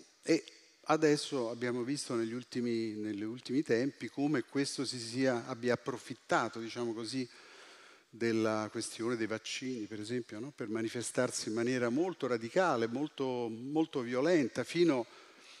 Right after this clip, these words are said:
a quello che io trovo forse, eh, il, il più osceno uso di un'immagine che sia stato fatto negli ultimi, negli ultimi mesi, e cioè il paragone tra quelli che non sono vaccinati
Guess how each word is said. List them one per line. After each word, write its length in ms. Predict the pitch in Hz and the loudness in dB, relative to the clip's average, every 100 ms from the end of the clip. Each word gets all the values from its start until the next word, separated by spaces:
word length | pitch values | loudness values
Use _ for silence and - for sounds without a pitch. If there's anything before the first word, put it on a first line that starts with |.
| - | -8
a 80 | 131 | -4
quello 180 | - 165 | 2 2
che 120 | 135 | 2
io 100 | 135 | 0
trovo 300 | 131 139 131 | 2 0 0
forse, 920 | 117 170 160 127 - 131 113 120 - - _ _ _ - - | 0 2 2 0 0 4 4 2 -6 -20 _ _ _ -20 -10
eh, 300 | 131 117 117 | -4 0 2
il, 520 | 117 110 113 113 110 107 - _ _ _ _ _ - 104 | 2 2 4 4 2 -4 -20 _ _ _ _ _ -20 -14
il 140 | 123 | -12
più 160 | - 123 | -8 -6
osceno 840 | 113 - 151 147 139 120 113 104 | -4 -2 2 4 4 4 0 -2
uso 580 | - 135 131 107 117 107 | -8 -6 -6 -4 -4 -4
di 120 | 110 | -4
un'immagine 840 | 110 120 113 117 104 104 104 113 117 | -4 -2 2 2 0 -4 -4 -2 0
che 120 | 110 | -2
sia 180 | - 107 | -4 -6
stato 280 | - 107 104 | -4 -6 -4
fatto 360 | - 107 - | -6 -6 -6
negli 200 | 107 107 | -6 -4
ultimi, 540 | 110 110 - 110 107 104 - - - - - - - - | -6 -8 -6 -4 -4 -6 -12 -16 -14 -14 -18 -20 -20 -8
negli 200 | 110 104 | -6 -4
ultimi 640 | 113 113 - 113 107 104 | -4 -6 -4 -2 -2 0
mesi, 480 | 123 127 113 101 120 | 2 4 2 2 -2
e 80 | 123 | -2
cioè 180 | - 117 | -2 -2
il 80 | |
paragone 680 | 110 123 117 113 120 123 117 | -2 -4 -4 -4 -2 2 2
tra 320 | - 120 107 - - - _ _ _ _ _ _ _ - | 2 0 0 -4 -20 -20 _ _ _ _ _ _ _ -20
quelli 320 | - 135 117 117 | -6 -2 0 0
che 120 | 107 | 0
non 140 | 117 | -2
sono 260 | 113 135 110 | -4 -4 -2
vaccinati 1080 | 107 - - 113 113 117 113 - 104 101 | -2 -4 -4 -2 0 0 0 -2 -2 -2